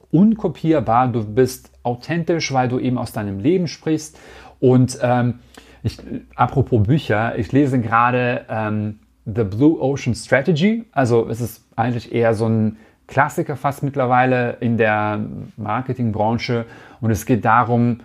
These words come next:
oder Beispiele von Unternehmen, die, ähm, einfach einen komplett neuen Markt für sich entwickelt haben. Also anstatt sich mit dem Wettbewerb auseinanderzusetzen, anstatt sich zu fragen, „Wie kann ich jetzt besser sein als der Wettbewerb?“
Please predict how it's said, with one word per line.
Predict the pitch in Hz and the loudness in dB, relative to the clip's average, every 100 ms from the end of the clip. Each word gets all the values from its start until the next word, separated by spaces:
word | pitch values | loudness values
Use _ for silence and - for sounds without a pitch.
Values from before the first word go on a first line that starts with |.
| - | -6
oder | 107 95 | -4 -2
Beispiele | 90 107 135 - - 123 120 | 2 2 2 -2 -2 2 4
von | 113 - 107 | 2 -2 -2
Unternehmen, | 107 107 104 104 131 156 151 147 131 | -2 -4 -2 0 2 2 2 0 -2
die, | 107 123 131 131 - - | 0 2 4 2 0 -2
ähm, | 107 107 117 - | 0 0 -4 -4
einfach | 117 131 131 - | -2 -2 -4 -4
einen | 113 | -4
komplett | - 107 - 160 160 | -4 -6 -4 -4 -2
neuen | 139 131 107 | 0 0 2
Markt | 107 123 123 - | 2 0 -2 -8
für | - 104 | -4 -2
sich | 101 107 - | 0 -2 -4
entwickelt | 110 92 110 101 87 | -8 -4 -2 -2 -6
haben. | 92 90 92 | -6 -6 -4
Also | 104 104 101 - - - - | -2 0 0 -4 -20 -10 -4
anstatt | 113 - 147 147 - - - - | -4 0 0 0 -2 -16 -20 -8
sich | 107 127 123 | 0 0 2
mit | 123 113 - 123 | 0 0 0 2
dem | 110 107 | 2 2
Wettbewerb | 98 175 196 170 160 160 | 0 0 0 2 2 0
auseinanderzusetzen, | 151 143 143 139 131 123 123 123 | -4 -2 -2 -2 0 0 0 -2
anstatt | 113 - 120 113 | -2 -2 -2 -2
sich | 123 | -4
zu | - | -6
fragen, | 117 120 120 107 | -4 0 0 0
„Wie | |
kann | - 110 | -4 -4
ich | 110 | -4
jetzt | 95 - - | -8 -6 -4
besser | 165 175 | -2 -2
sein | 135 143 143 | -2 -2 -4
als | 131 - | -6 -4
der | 120 | -2
Wettbewerb?“ | 120 117 113 113 113 113 | -2 -4 -4 -2 -2 -4